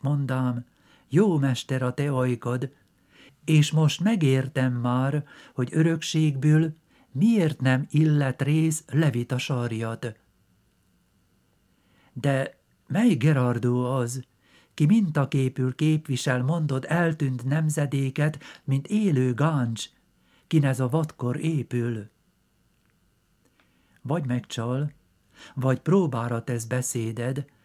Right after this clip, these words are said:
mert bár toszkánul úgy szól, mintha szóla, jó Gerardot nem ismernék felétek.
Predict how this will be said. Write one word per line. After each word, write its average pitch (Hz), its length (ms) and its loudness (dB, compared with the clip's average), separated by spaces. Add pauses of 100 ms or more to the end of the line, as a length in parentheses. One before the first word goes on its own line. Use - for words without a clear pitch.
(200)
mert 151 360 2 (420)
bár 139 360 -2
toszkánul 147 800 2
úgy 202 320 0
szól, 151 500 2
mintha 143 640 0 (360)
szóla, 151 600 -2 (560)
jó 160 240 4
Gerardot 165 720 0 (140)
nem 185 200 0
ismernék 151 640 0
felétek. 113 840 -6